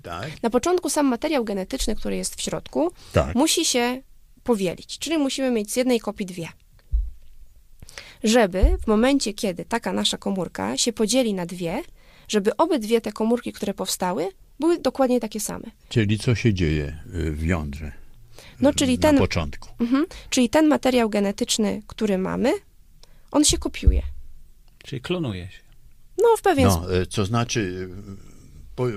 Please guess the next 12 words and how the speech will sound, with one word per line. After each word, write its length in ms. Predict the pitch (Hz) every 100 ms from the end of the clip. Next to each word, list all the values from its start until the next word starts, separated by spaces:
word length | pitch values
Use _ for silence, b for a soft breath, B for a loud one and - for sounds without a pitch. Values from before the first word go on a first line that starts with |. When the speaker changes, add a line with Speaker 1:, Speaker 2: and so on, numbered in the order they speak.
| 98
Speaker 1:
powiedzmy, 380 | 113 110 90 311
Speaker 2:
Mamy 220 | 285 233
Speaker 1:
połączyły 480 | 139 135 127 135 110
się 200 | 110 87
w 60 |
pary 340 | - 113 110 95
te 420 | 95 92 87 95
chromosomy, 920 | - 95 85 85 104 101 117 135 156 b b b -
jest 360 | 107 123 -
ich 120 | 98
razem 480 | 98 101 98 98 80
teraz, 500 | - 87 82 78 -